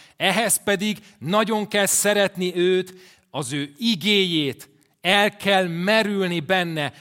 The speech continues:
hogy megismerd őt olyannak, amilyen ő valójában.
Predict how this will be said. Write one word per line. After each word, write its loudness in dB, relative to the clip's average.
hogy -10
megismerd -4
őt -2
olyannak, -6
amilyen -4
ő -4
valójában. -4